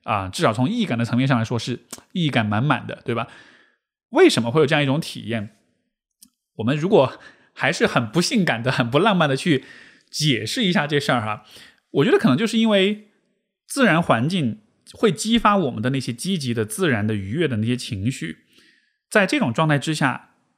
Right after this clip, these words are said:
你的视野、你的认知、你的意识边界也会更加的开阔、更加的豁达，你也会看到更多的东西。而在这样一个情况之下，你也会更加的有动力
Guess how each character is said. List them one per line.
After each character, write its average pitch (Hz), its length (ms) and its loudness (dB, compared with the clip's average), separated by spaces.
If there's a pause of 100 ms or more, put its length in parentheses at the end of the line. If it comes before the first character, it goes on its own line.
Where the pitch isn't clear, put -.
你 117 180 -2
的 120 140 0
视 240 400 -2
野、 117 280 -6
你 113 140 -2
的 110 300 0
认 190 280 2
知、 156 140 -4
你 127 100 0
的 98 80 -4
意 175 120 -2
识 156 100 -4
边 175 220 0
界 196 80 2
也 120 80 -4
会 113 100 -2
更 160 160 -2
加 143 100 2
的 131 60 0
开 190 320 -2
阔、 - 280 -8
更 170 160 -4
加 165 100 2
的 156 80 2
豁 208 300 -2
达， 107 280 -10
你 135 80 -4
也 175 80 0
会 185 80 2
看 208 160 0
到 165 80 0
更 170 180 -4
多 196 140 0
的 160 80 -2
东 208 240 0
西。 - 240 -8 (800)
而 151 400 2
在 190 200 2
这 247 120 -2
样 202 100 2
一 151 60 -4
个 160 80 -4
情 139 160 -4
况 151 160 0
之 156 120 -6
下， 147 360 -4 (640)
你 139 180 -2
也 165 100 0
会 160 160 0
更 202 220 2
加 175 120 4
的 170 80 0
有 107 200 -4
动 190 420 2
力 - 260 -12